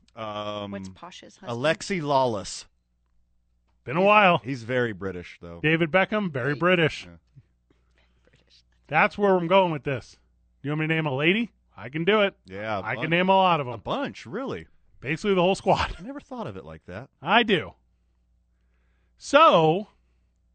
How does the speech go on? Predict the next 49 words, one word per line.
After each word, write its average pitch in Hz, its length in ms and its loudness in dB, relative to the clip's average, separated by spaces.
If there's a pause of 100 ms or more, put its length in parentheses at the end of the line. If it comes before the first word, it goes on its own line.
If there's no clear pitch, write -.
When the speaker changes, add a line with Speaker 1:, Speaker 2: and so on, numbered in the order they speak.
Speaker 3:
they 185 120 -4
were 190 80 4
like, 175 180 0
"Hey, 160 320 2
um, 131 540 2 (1000)
this 165 120 -12
would 185 120 -2
have 151 60 -6
been 147 260 -2
in 127 320 -6 (1040)
federal 156 260 -4
court 147 260 -4
in 135 160 -8
twenty 139 480 -10
twenty." 98 500 -12
So - 140 -12
it's 135 120 -10
been 135 160 -6
two - 160 -8
years 104 260 -10
ago. 95 180 -20 (220)
Speaker 1:
Okay. 101 240 -12 (1040)
Speaker 3:
So 165 160 -4
the 156 80 -2
women, 160 500 -2 (1200)
which 139 220 -6
I'm 156 240 2
referring 147 300 0
to 139 100 -6
as 123 140 -10
the 127 120 -8
U 139 140 -2
S 131 160 -4
women's 127 320 -6
national 135 380 -8
team, 139 240 -8
that's 127 240 -10
the 131 100 -6
women 135 380 -6
moving 139 240 -6
forward 135 300 -6
for 135 80 -8
this 131 100 -8
conversation. 135 560 -14
Speaker 1:
Or 170 140 -6
just 151 180 -12
the 120 80 -8
good 123 240 -10
one. 110 220 -12